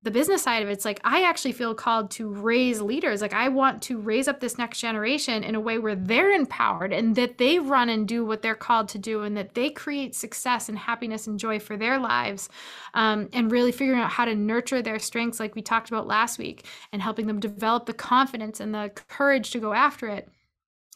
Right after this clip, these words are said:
That is why we're putting together, we don't know what to call, like, we're calling it a rally cry. Like, it is a call for anybody that resonates with anything that I just said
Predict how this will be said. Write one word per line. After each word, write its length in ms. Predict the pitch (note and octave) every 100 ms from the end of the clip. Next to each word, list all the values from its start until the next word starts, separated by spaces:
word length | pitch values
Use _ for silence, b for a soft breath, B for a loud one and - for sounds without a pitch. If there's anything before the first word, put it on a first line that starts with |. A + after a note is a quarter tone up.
| B B B B _
That 480 | G3+ G3 A#3+ C4+ D4
is 320 | C4 B3 A#3+ A3 G3 -
why 340 | G#3+ A3+ A#3
we're 160 | A3 A3
putting 340 | A3 A#3+ A3
together, 380 | G3+ A#3 A3 G#3
we 140 | A#3
don't 140 | D#4+ F#4+
know 60 |
what 100 | F4
to 60 | -
call, 160 | B3+
like, 220 | - A3+ -
we're 120 | B3+
calling 340 | - D#4+ F4+
it 200 | D#4+ - _ _ -
a 200 | A3+ A3
rally 480 | G3+ G#3+ G#3+ G#3+
cry. 380 | G3 - - -
Like, 180 | A#3 A3
it 100 | A#3+
is 180 | C4 A#3+
a 280 | B3 A#3 A3 B B _ -
call 480 | - B3+ C4+ D#4
for 260 | E4 - B3 A#3
anybody 480 | B3 C4+ C#4 D4
that 260 | C4 A3+ - - -
resonates 680 | G#3+ A3+ A#3+ C4+ C#4 C#4 C#4
with 140 | C4 B3+
anything 420 | A3+ A3+ A#3+ A#3
that 100 | A3
I 120 | A3
just 260 | G#3 G#3+ -
said 440 | F3+ G3+ C4 C4+